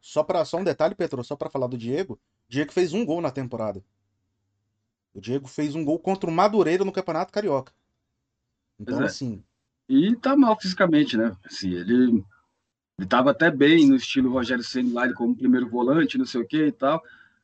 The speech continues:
Speaker 2: Mas depois, assim, quando bota ele pra segundo homem, ele já não dá mais, não tem mais aquele gás.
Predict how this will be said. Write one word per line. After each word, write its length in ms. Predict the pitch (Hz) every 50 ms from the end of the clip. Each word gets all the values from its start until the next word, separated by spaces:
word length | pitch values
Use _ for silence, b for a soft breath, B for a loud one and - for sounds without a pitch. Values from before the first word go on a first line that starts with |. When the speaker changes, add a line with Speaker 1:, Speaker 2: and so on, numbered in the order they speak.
| b _ _
Speaker 2:
Mas 180 | 120 131 139
depois, 420 | 135 156 160 - - 143 160 170 165
assim, 160 | 156 - -
quando 200 | 139 156 151 143
bota 260 | 131 127 143 143 160
ele 80 | 160 143
pra 140 | - 151 143
segundo 460 | - - 151 127 127 143 147 143 131
homem, 180 | 135 143 156 151
ele 80 | 147
já 140 | 135 143 143
não 120 | 147 147 131
dá 160 | 113 123 131
mais, 180 | 151 147 139 135 131 - 123
não 160 | 131 135 131
tem 180 | - 123 123
mais 180 | 143 151 139 139
aquele 260 | 131 - 139 127 123
gás. 400 | 98 110 107 107 120 139 135 -